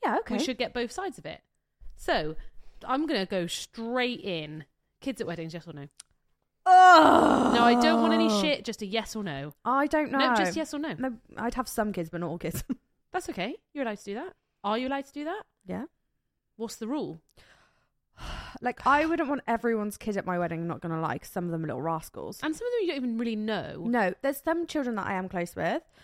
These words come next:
Speaker 1: Um, <laughs> that sounds weird. <laughs>
Speaker 2: Well, the kids I like. <laughs>
Speaker 1: No, but I have a relationship with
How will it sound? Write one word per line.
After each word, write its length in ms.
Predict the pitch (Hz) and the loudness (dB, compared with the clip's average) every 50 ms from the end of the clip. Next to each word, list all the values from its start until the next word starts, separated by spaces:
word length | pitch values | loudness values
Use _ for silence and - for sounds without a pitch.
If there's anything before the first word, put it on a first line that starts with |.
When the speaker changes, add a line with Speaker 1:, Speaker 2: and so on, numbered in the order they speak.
| - - - _ _ _ - | -20 -20 -20 _ _ _ -6
Speaker 1:
Um, 520 | 185 180 180 175 180 180 175 180 180 - - | -2 0 0 0 0 0 -2 -2 -4 -8 -10
<laughs> 40 | - | -16
that 160 | - - - | -20 -18 -16
sounds 200 | - - - - - - - - - - _ _ - | -14 -16 -14 -16 -18 -18 -16 -18 -18 -20 _ _ -2
weird. 160 | 262 320 254 - | 0 0 0 0
<laughs> 0 | 320 - 139 135 - - - - - - - - - - - - - 571 - - - 554 554 - - - 480 - - - - - - - - | -2 -4 -4 -4 -6 -6 -8 -8 -10 -12 -12 -14 -14 -16 -6 2 2 2 2 4 2 2 2 2 2 -2 -2 -2 -2 -8 -12 -12 -10 -4 -4
Speaker 2:
Well, 100 | 226 196 | -4 -2
the 80 | - 185 | -2 -4
kids 160 | - - 339 - | -8 -8 -8 -6
I 80 | 175 160 | -6 -6
like. 360 | 165 175 180 - - 269 285 | -4 -4 -4 -4 -2 -2 -2
<laughs> 580 | - - - - - - - 339 - - - 269 | -2 -4 -6 -8 -8 -4 -4 -4 -4 -4 -6 0
Speaker 1:
No, 160 | 294 311 240 | 2 2 4
but 140 | 196 170 190 | 4 4 4
I 60 | 185 | 4
have 200 | 208 233 240 214 | 4 4 4 4
a 40 | 220 | 2
relationship 360 | 220 214 202 - - - 202 | 2 0 0 -2 -6 -6 -4
with 80 | - | 2